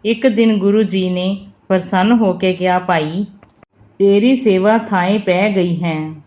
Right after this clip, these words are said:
ਮਾਲਕ ਨੇ ਪ੍ਰਵਾਨ ਕਰ ਲਈ ਹੈ। ਹੁਣ ਤੂੰ ਆਪਣੇ ਘਰ ਜਾ ਕੇ ਸਤਨਾਮ ਦਾ ਸਿਮਰਨ ਕਰਿਆ ਕਰ, ਸਾਧ ਸੰਗਤ ਦਾ ਮਿਲਾਪ ਤੇ ਸੇਵਾ ਕਰਿਆ ਕਰ।"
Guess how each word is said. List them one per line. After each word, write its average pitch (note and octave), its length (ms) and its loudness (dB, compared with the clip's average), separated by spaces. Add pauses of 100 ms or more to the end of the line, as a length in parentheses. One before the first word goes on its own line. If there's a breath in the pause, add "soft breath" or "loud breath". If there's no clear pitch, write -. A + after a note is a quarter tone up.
(560)
ਮਾਲਕ F#3+ 420 2
ਨੇ G#3 180 2
ਪ੍ਰਵਾਨ G#3 500 0
ਕਰ G3+ 260 0
ਲਈ F3+ 340 0
ਹੈ। D#3+ 300 -6 (880)
ਹੁਣ G#3+ 240 6
ਤੂੰ A#3 220 2
ਆਪਣੇ G#3 360 0
ਘਰ F#3 280 0
ਜਾ F3 280 0
ਕੇ F3 400 -4 (800)
ਸਤਨਾਮ G#3 680 0
ਦਾ F3+ 140 0
ਸਿਮਰਨ F3+ 560 0
ਕਰਿਆ F3 440 0
ਕਰ, D#3+ 300 -4 (520)
ਸਾਧ G#3 400 0
ਸੰਗਤ G3+ 380 2
ਦਾ F#3 220 0
ਮਿਲਾਪ F3+ 480 0 (380)
ਤੇ A3 140 4
ਸੇਵਾ A3 380 2
ਕਰਿਆ E3+ 400 0
ਕਰ।" D#3 260 -6